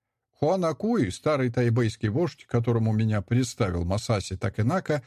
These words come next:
лично знал Ван Банчу. Фанг Минг Ван – так назывался кинотеатр, находившийся здесь тридцать лет назад. Связанные с Хонсе Тайванем преступники, которые собирались там,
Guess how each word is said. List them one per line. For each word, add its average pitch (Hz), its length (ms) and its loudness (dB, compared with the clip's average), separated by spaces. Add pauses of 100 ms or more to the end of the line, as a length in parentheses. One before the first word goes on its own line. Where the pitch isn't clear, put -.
(460)
лично 151 420 0
знал 143 360 0
Ван 113 280 0
Банчу. 113 540 -2 (720)
Фанг 131 340 -2
Минг 117 340 0
Ван – 175 300 -2 (340)
так 123 240 -2
назывался 98 600 -2
кинотеатр, 117 600 -2
находившийся 113 680 0
здесь 98 280 -2
тридцать 107 400 -2
лет 98 200 -4
назад. 107 360 -6 (580)
Связанные 165 580 0
с - 60 -8
Хонсе 156 500 0
Тайванем 107 560 -2
преступники, 104 800 -2
которые 113 400 0
собирались 117 580 0
там, 151 260 -2